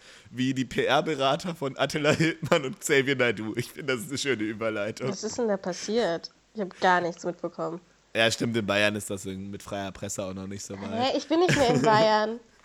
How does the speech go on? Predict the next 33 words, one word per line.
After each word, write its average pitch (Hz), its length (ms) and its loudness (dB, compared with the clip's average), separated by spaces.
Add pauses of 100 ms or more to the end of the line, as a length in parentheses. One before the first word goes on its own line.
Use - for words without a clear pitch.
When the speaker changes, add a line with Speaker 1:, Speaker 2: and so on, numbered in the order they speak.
(540)
Speaker 2:
Ich - 80 -8
hab 254 160 -2
Speaker 1:
Ja, 285 100 2
Speaker 2:
trotzdem 262 160 4
Speaker 1:
aber 311 60 6
Speaker 2:
nichts 160 120 4
Speaker 1:
dir 269 60 4
Speaker 2:
mitbekommen. 233 240 4
Speaker 1:
vorher. 285 180 6
Speaker 2:
Guck 330 100 6
mal, 277 80 6
ich 285 100 -2
bin 269 160 -2
gestern 285 380 2 (340)
Nachtabend 240 840 2
erst - 240 -2
zurückgekommen 285 640 2
und 233 260 -6
dann 233 160 0
hab 233 80 -2
ich 233 140 -8
erstmal 208 340 -2 (380)
geschlafen. 214 680 -2 (240)
Okay, 214 260 -2
jetzt 196 160 0
erzähl 202 260 -2
ich 202 60 -8
von 190 140 2
meinem 175 200 2
Tag, 175 300 -2
jetzt 175 140 -6
ist 175 120 -2
vorbei. 156 340 -4